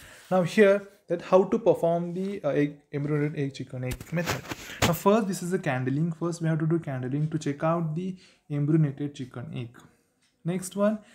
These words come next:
the known as drilling, drilling the hole. We have to drill the embryonated chicken egg to inject the sample.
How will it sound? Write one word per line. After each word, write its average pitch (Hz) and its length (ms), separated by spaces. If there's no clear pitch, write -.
the 151 300
known 151 200
as 165 180
drilling, 185 520
drilling 160 340
the 160 80
hole. 120 340
We 139 60
have 143 220
to 165 100
drill 175 400
the 202 340
embryonated 143 580
chicken 131 280
egg 147 160
to 147 80
inject 127 380
the 165 100
sample. 113 480